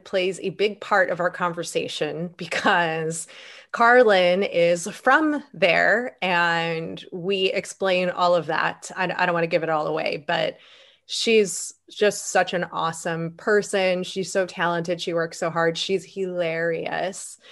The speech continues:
and she loves hockey, and you're gonna love her.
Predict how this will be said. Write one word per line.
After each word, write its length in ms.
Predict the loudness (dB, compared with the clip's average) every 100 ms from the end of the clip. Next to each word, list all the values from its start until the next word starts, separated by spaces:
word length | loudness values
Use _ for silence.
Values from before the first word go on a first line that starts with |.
| -12 -6
and 80 |
she 140 | -2 2
loves 200 | 2 2
hockey, 540 | 2 0 -2 -10 -10 -4
and 360 | -2 0 -4
you're 220 | 0 2 2
gonna 160 | 0
love 200 | -2 -4
her. 220 | -6 -12